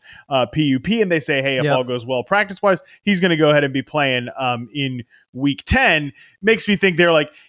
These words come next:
Speaker 1: "Yeah, you know what? We will really want Kyler Murray back out there, but really not trying to see that be his first game against the Cleveland Browns defense and
Speaker 2: Browns,
Speaker 1: Myles
Speaker 2: yeah.
Speaker 1: Garrett and the guys." I, I, I am really interested in, um,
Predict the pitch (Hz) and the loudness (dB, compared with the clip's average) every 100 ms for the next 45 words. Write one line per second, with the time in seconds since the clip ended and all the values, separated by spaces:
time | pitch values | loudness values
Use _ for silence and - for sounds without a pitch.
0 | _ 151 190 226 220 220 233 240 240 254 | _ -4 2 4 4 2 2 2 4 6
1 | 262 247 - _ _ 214 240 220 185 220 | 6 2 -4 _ _ 0 2 2 2 4
2 | 226 202 202 - 170 175 170 160 160 170 | 4 4 2 2 2 4 4 4 4 4
3 | 170 160 156 151 151 185 185 160 160 135 | 4 2 2 2 2 2 2 4 2 2
4 | - _ - - - - 165 190 208 196 | -4 _ -16 -14 -16 -12 -2 2 4 4
5 | 180 - 175 156 - 156 143 139 135 135 | 2 2 0 0 0 2 2 2 0 0
6 | 135 131 147 123 151 143 - 143 135 131 | 0 -2 -6 -2 -2 -2 -2 -4 -4 -6
7 | 135 - 139 - 147 139 135 135 135 131 | -8 -6 -6 -2 -2 -2 -4 -2 -2 -2
8 | 113 131 135 123 120 110 127 127 131 110 | -6 -6 -4 -4 -4 -8 -8 -6 -6 -6
9 | 135 131 131 131 117 131 127 123 127 135 | -4 -2 -2 -4 -2 0 2 0 -2 -4
10 | 131 - 185 180 226 302 285 190 196 202 | -6 -6 -4 0 4 6 6 6 6 4
11 | 165 190 202 - 156 147 139 135 - _ | 2 0 -4 -2 -2 0 -2 -4 -12 _
12 | _ - - 151 139 123 117 110 104 | _ -20 -2 2 4 2 -2 -10 -14